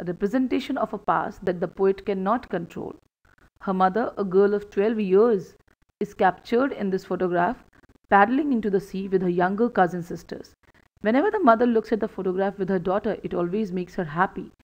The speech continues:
Remembrance of her past, a happy childhood, and even in the silly way her parents dressed them for the beach.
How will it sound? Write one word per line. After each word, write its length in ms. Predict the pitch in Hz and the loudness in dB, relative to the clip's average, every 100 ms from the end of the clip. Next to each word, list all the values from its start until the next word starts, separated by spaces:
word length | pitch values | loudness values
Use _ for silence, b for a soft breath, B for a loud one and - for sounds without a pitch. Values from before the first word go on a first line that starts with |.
| b b b b | b b b b
Remembrance 640 | 190 202 226 240 269 285 277 | 4 4 4 4 2 0 0
of 180 | - | 0
her 80 | 220 | 0
past, 460 | 214 214 214 262 - _ _ - | 2 2 2 -2 -10 _ _ -8
a 40 | 175 | 0
happy 360 | 196 233 262 | 2 2 -2
childhood, 520 | - 233 214 220 247 - | 0 2 2 0 -2 -4
and 200 | 190 - | -6 -4
even 420 | 247 262 254 185 - | -2 0 0 -4 -6
in 100 | 185 | -4
the 100 | 185 | -2
silly 400 | 185 - 247 262 | -2 -4 -2 0
way 180 | 190 214 | 2 2
her 140 | 202 | 0
parents 420 | 190 185 180 180 160 | 0 0 -2 -6 -8
dressed 440 | 147 202 214 170 | 0 2 2 0
them 160 | 190 185 | -4 -2
for 120 | 190 | -4
the 120 | 175 | -4
beach. 400 | 185 - _ _ | -10 -14 _ _